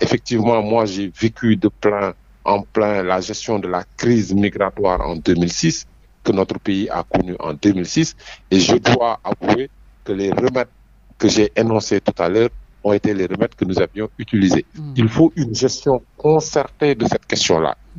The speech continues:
Speaker 1: Une gestion concertée, il faudra prendre langue avec une, l'Union européenne, euh, i-, l'Espagne, euh, principalement, euh, le Maroc, euh, ensuite une gestion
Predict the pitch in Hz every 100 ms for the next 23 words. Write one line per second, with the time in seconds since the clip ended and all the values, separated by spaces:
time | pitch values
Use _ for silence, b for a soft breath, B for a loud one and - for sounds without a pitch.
0 | 143 113 98 127 - 139 113 - 151 -
1 | - - 160 104 - 110 107 90 _ -
2 | 139 120 123 127 113 107 117 - 107 104
3 | 110 110 113 107 104 - 117 127 - -
4 | - - - - 104 98 92 - - 107
5 | 95 - 95 90 123 - - 127 135 139
6 | - - - - - 101 98 98 - -
7 | 131 127 - - 101 95 107 127 _ _
8 | _ 95 95 120 139 113 120 - - -
9 | - - - 101 - 117 160 - 117 101
10 | 92 147